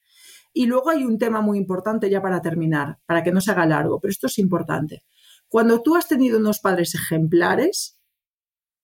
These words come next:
es mucho más difícil cortar el vínculo. No el vínculo, perdón, la lealtad. El vínculo no se pierde, la lealtad familiar. ¿Por qué? Porque papá y mamá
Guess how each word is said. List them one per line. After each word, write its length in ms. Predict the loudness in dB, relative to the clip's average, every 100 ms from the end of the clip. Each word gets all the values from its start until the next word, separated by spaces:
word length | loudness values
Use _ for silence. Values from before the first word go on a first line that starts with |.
| _ _ _ _ _ _ _ _ -4
es 140 | 0 2
mucho 280 | 2 2 2
más 140 | 4
difícil 420 | 2 2 0 0
cortar 320 | 0 0 0
el 140 | 2 2
vínculo. 640 | 2 0 0 -4 -4 -10 _ _ _
No 120 | 2
el 80 | 4
vínculo, 340 | 2 2 2
perdón, 380 | 2 2 2 0 -4 -2
la 180 | 2 4
lealtad. 600 | 4 2 2 0 -2 -2
El 120 | 0
vínculo 300 | 2 2 2
no 80 | 2
se 140 | 0 -2
pierde, 480 | 0 -2 -4 -8 -12 _ _ _
la 120 | 2
lealtad 380 | 2 4 0 -2
familiar. 500 | -2 -2 -2 -2 0
¿Por 160 | 0 2
qué? 140 | 0
Porque 260 | 0 -2 0
papá 260 | 0 0
y 40 | 2
mamá 480 | 2 2 0 -4